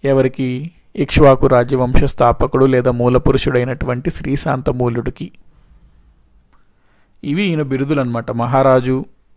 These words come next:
మహాది-, మ-, మహాదానాధిపతి, హాలశత సహస్ర, హిరణ్యకోట శతసహస్ర. ఓకే, ఇతను బ్రాహ్మణులను ప్రోత్సహించడం జరిగిందండి బాగా.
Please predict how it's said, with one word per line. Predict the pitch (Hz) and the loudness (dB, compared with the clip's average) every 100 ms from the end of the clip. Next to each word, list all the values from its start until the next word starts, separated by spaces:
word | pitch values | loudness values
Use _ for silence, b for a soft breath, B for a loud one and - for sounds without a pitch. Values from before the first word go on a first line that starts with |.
| _ 101 | _ -8
మహాది-, | 113 127 131 135 - - | -2 0 2 0 -4 -8
మ-, | 127 - | -10 -8
మహాదానాధిపతి, | 113 127 131 127 127 127 123 - 120 127 123 - _ _ - _ _ _ _ _ _ _ _ - | -4 0 2 2 2 2 0 -2 -4 -4 -8 -12 _ _ -20 _ _ _ _ _ _ _ _ -10
హాలశత | 143 120 131 139 117 131 | 0 2 4 0 -2 -4
సహస్ర, | - 127 127 123 131 127 196 - _ _ - | -4 -4 -4 -6 -4 -4 -6 -12 _ _ -20
హిరణ్యకోట | - 131 131 139 131 139 127 165 | -8 -2 0 0 0 -2 -2 -4
శతసహస్ర. | - - 131 - 123 - - - - _ _ _ _ _ _ _ _ _ _ _ _ - | -8 -8 -8 -8 -10 -10 -12 -14 -14 _ _ _ _ _ _ _ _ _ _ _ _ -6
ఓకే, | 127 - - _ _ _ _ _ - _ _ _ _ _ _ _ _ _ _ _ - _ _ _ - | -6 -6 -14 _ _ _ _ _ -20 _ _ _ _ _ _ _ _ _ _ _ -20 _ _ _ -12
ఇతను | 180 151 185 | -10 -8 -10
బ్రాహ్మణులను | 165 131 135 156 185 196 185 180 | -8 -4 0 0 0 0 0 -2
ప్రోత్సహించడం | - 165 156 - 170 170 160 165 170 | 0 2 0 0 -2 -2 -2 -2 0
జరిగిందండి | 147 131 127 131 123 127 | 0 0 0 0 -2 -4
బాగా. | 123 120 120 | -2 -2 -2